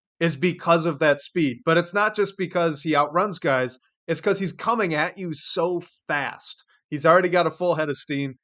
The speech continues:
and he's operating at, you know, ninety percent speed. Everyone else is operating at fifty percent speed for, for whatever that's worth.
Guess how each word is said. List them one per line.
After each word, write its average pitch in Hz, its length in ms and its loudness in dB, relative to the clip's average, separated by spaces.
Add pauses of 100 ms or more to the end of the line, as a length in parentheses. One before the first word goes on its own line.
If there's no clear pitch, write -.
(140)
and 143 140 -4
he's 208 220 0
operating 160 680 0
at, 135 260 -4
you 143 80 -8
know, 120 160 -6
ninety 170 360 0
percent 160 360 -4
speed. 151 300 -4
Everyone 143 280 0
else 139 200 -2
is 127 80 -12
operating 131 480 -2
at 123 120 -8 (120)
fifty 160 260 0
percent 131 440 -12
speed 131 240 -20
for, 131 260 -4
for 139 120 -2
whatever 131 280 2
that's 120 220 -4
worth. 123 160 -4